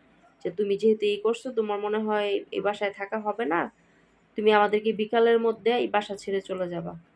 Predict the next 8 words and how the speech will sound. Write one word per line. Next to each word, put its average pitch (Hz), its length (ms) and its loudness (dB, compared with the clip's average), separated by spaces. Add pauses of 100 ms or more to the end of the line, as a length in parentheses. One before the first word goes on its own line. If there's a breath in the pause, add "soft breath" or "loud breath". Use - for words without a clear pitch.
(840)
পরে 214 380 10
হইছে, 214 380 4 (680)
আমি 190 200 2
যখন 220 280 0
বাসার 214 300 2
ভিতর 202 280 -2
গেলাম, 208 340 2
সব 202 220 -6